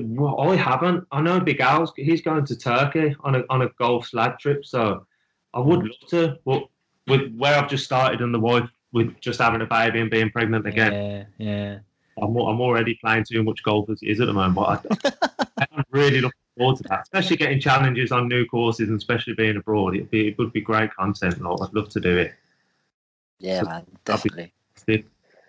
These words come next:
Speaker 1: Have you guys been away and done that yourselves? Have you been abroad, been abroad and played?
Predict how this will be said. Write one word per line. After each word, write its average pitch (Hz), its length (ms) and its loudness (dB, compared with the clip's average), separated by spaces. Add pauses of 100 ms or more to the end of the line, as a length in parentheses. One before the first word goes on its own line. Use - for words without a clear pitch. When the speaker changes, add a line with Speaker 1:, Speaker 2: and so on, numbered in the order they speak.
(280)
Speaker 1:
Have 139 100 2
you 156 160 4
guys 143 220 4
been 143 160 2
away 139 200 4
and 139 120 2
done 139 120 0
that 135 120 2
yourselves? 131 420 0
Have 104 80 -12
you 110 100 -8
been 123 140 -4
abroad, 123 320 2 (220)
been 123 100 0
abroad 120 300 0
and 123 140 -6
played? 131 300 -2